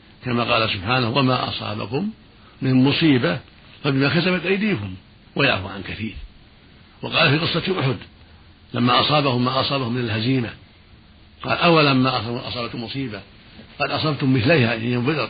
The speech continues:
يعني، يعني يوم، يوم بدر، "قلتم أنى هذا؟" قل: "هو من عند أنفسكم". فإن المسلم في بدر نصر على الكفار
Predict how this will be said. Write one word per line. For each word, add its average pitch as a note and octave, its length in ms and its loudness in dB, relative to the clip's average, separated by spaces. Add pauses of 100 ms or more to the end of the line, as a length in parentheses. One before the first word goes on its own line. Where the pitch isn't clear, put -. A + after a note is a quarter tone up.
يعني، A2+ 260 -8
يعني C3+ 360 0
يوم، F3 220 0
يوم D#3+ 160 2
بدر، F3 240 0 (460)
"قلتم C#3+ 260 4
أنى E3 240 8
هذا؟" B2 520 4 (380)
قل: A#2+ 60 -2
"هو A2 60 -2
من F#2+ 120 -4
عند F#2+ 160 -6
أنفسكم". F#2+ 360 -10 (1200)
فإن C#3+ 160 4
المسلم D#3+ 280 4
في C3 100 6
بدر D#3 280 2
نصر C#3+ 300 2
على A2 180 0
الكفار G#2+ 480 -2